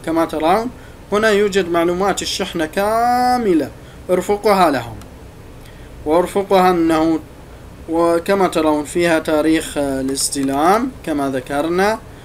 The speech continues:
وفيها حالة الشحنة،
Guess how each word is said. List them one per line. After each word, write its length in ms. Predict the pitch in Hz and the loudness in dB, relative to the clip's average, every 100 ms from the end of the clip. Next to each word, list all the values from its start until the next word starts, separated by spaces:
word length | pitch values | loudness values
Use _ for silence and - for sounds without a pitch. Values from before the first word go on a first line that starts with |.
| - - - - 143 | -20 -18 -18 -12 -2
وفيها 720 | 143 151 156 156 160 160 151 | 4 6 6 4 0 2 2
حالة 420 | - 151 147 139 139 | 0 0 0 -2 -4
الشحنة، 680 | - - 160 190 202 220 | -8 -6 -4 -2 0 0